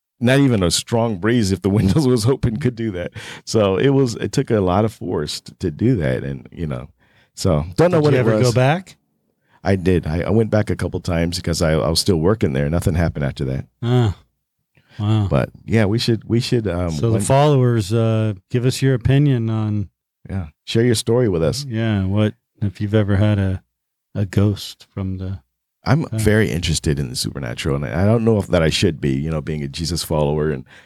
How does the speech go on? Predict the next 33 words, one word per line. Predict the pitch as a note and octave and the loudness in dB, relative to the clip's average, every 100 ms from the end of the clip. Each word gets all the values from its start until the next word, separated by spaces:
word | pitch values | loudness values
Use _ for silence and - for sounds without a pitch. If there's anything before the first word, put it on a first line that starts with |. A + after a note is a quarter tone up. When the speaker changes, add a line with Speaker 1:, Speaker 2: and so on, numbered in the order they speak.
| - _ | -20 _
Speaker 1:
and, | D#2+ C2+ C2 | -4 -4 -4
um, | B1+ B1+ A#1+ D2 _ - | -6 -8 -12 -20 _ -4
but | E2 D2 - _ - | -2 -2 -4 _ -10
it's | E2+ - - | -6 -4 0
interesting | E3+ - A2+ - C#2 | 2 2 0 -2 -6
to | - | -6
me. | B1+ | -4
I | D2 | 0
like | B2+ - | 0 0
to | E2 | -2
watch | D#2+ B2 | 0 0
that | G2 | -2
stuff | - A2 G2+ | -2 -4 -2
on | G#2+ F#2+ | -4 -4
T | - A2+ | -4 -2
V, | A#2+ A#2+ B2 A#2+ _ _ _ | -2 -2 -4 -8 _ _ _
and, | - F#2 F2 D#2 | -4 0 0 0
um, | E2 D2+ C2+ | 0 0 -2
you | - | 0
know, | C3 B2+ G#2+ - _ _ _ - | 2 4 2 -4 _ _ _ -8
what | F2 - | -4 0
we | G2 | 0
should | F#2+ | 0
do | E2 E2+ | 0 0
one | D#2+ D2+ | 0 2
day | D#2+ D#2+ - _ _ _ _ _ - | 0 0 -8 _ _ _ _ _ -4
is | D2+ - | -2 -2
find | - - F#2 F#2+ G2+ F#2+ - - - | -6 -2 0 2 2 -2 -6 -8 -10
an | - D2 - | -6 -4 0
Airbnb, | F2+ E2+ F2 D#2+ D2 C2+ | 0 0 0 0 0 -2
a | B1+ | 0
haunted | G#2 A2 A#2 | 0 2 2
Airbnb, | D#2+ G#2 F#2 F#2 E2+ D2 C#2 C#2+ | 2 2 2 0 2 2 0 -2